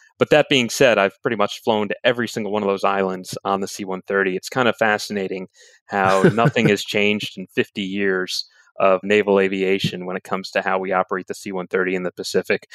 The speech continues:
Speaker 1: We still have to hop from island to island to island, just like we did in the forties and the fifties. So, uh, for example, I've got a trip next week leaving Honolulu, so I'm gonna fly to Honolulu,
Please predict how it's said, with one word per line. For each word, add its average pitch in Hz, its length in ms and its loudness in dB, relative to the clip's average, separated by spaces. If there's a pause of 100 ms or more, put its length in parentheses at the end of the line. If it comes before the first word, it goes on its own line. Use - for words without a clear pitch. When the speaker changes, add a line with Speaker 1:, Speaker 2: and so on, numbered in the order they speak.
(180)
Speaker 1:
We 110 140 0
still 110 240 2
have 101 200 2
to - 120 0
hop 101 300 2 (120)
from 92 240 -6
island 101 300 2
to 92 140 2
island 98 300 2
to 98 120 0
island, 95 420 0 (260)
just - 220 0
like 101 180 2
we 101 100 -4
did 101 180 2
in 92 80 -8
the 90 60 -12
forties 98 460 0
and 92 120 -8
the 87 60 -10
fifties. - 600 -6 (300)
So, 98 340 2 (240)
uh, 101 160 4
for 101 120 -2
example, 101 340 0
I've 95 120 -2
got 101 140 2
a 92 40 -8
trip - 280 -2
next - 320 -6
week 101 240 -6
leaving 98 380 -6
Honolulu, 98 640 -2
so - 160 -8
I'm 90 60 -8
gonna 92 140 0
fly 104 220 2
to 98 80 2
Honolulu, 95 640 2